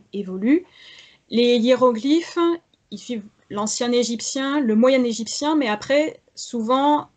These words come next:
euh, même après que la langue évolue, euh, les hiéroglyphes restent à cette langue classique, le moyen égyptien. Alors qu'en hiératique, euh, par la suite, euh,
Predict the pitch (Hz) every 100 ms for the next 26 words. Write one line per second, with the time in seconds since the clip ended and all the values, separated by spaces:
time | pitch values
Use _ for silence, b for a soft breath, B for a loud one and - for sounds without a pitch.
0 | - 196 196 190 190 190 202 254 277 254
1 | - 262 262 - 226 214 202 196 190 185
2 | 202 214 247 226 202 214 226 294 339 b
3 | b b b b - 190 190 185 185 185
4 | 185 - 226 240 247 226 294 - 254 294
5 | - 226 - 220 240 254 247 254 240 -
6 | 208 214 208 220 226 233 220 214 - -
7 | b b b - 202 208 - 226 - 214
8 | 214 202 190 - 302 - - - _ _
9 | _ - 202 190 196 185 185 - 262 285
10 | - 208 202 196 190